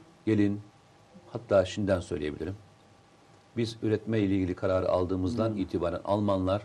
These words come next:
Speaker 1: motor satmakla ilgili engelleri kaldırmakla ilgili konuşmaları yaptıklarını şimdiden söyleyebilirim size.
Speaker 2: Patriot'ta olduğu gibi.
Speaker 1: Aynen öyle.
Speaker 2: <laughs> Amerikan
Speaker 1: Ama Allah
Speaker 2: olduğu
Speaker 1: rızası
Speaker 2: gibi.
Speaker 1: için benim de yetkililerden tek ricam, e,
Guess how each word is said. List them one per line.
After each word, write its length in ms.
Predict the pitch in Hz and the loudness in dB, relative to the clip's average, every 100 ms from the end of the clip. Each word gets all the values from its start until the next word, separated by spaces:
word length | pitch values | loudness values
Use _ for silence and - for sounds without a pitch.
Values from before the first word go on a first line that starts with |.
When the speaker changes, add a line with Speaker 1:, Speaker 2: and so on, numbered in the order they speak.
| - - - - - | -8 -20 -20 -20 -10
Speaker 1:
motor 340 | - 104 135 127 | -4 0 2 2
satmakla 560 | 107 - - 117 101 | 2 0 -2 -4 -2
ilgili 340 | 85 92 92 95 | -2 -2 0 2
engelleri 500 | 101 95 92 95 98 | 0 0 2 0 2
kaldırmakla 640 | 98 95 92 98 92 90 | 2 2 2 -2 -2 -4
ilgili 300 | 80 80 98 | -4 -4 -4
konuşmaları 420 | 98 90 - 92 | -4 -6 -4 -2
yaptıklarını 560 | 90 82 92 - 82 92 | -2 -4 -8 -6 -4 -4
şimdiden 300 | - 90 90 | -6 -4 -4
söyleyebilirim 560 | 90 87 82 73 76 76 | -4 -2 -2 -4 -8 -4
size. 220 | - 151 | 4 4
Speaker 2:
Patriot'ta 440 | 151 135 127 185 | 4 -2 -2 2
olduğu 260 | 175 135 127 | 4 4 2
gibi. 280 | 104 95 92 - - - - - | 0 -6 -10 -14 -20 -20 -10 -2
Speaker 1:
Aynen 260 | 95 82 | -2 -2
öyle. 80 | 80 | -6
Speaker 2:
<laughs> 220 | - 123 151 | -6 -6 -4
Amerikan 500 | 131 120 123 - 113 | -2 -2 -2 0 4
Speaker 1:
Ama 300 | 160 147 - | 8 8 8
Allah 240 | 147 165 156 | 6 8 6
Speaker 2:
olduğu 80 | |
Speaker 1:
rızası 320 | 120 110 101 101 | 6 6 6 4
Speaker 2:
gibi. 100 | 92 | -2
Speaker 1:
için 120 | 107 - - - - | -6 -10 -18 -18 -6
benim 220 | 143 151 | 0 4
de 40 | |
yetkililerden 680 | 123 123 123 131 117 95 95 | 4 4 2 4 6 6 2
tek 260 | 92 127 123 | 2 2 2
ricam, 300 | 98 92 80 - - - - - - - - - | -2 -2 -6 -8 -20 -20 -20 -20 -20 -20 -20 -8
e, 540 | 92 95 90 85 87 | -2 2 2 2 0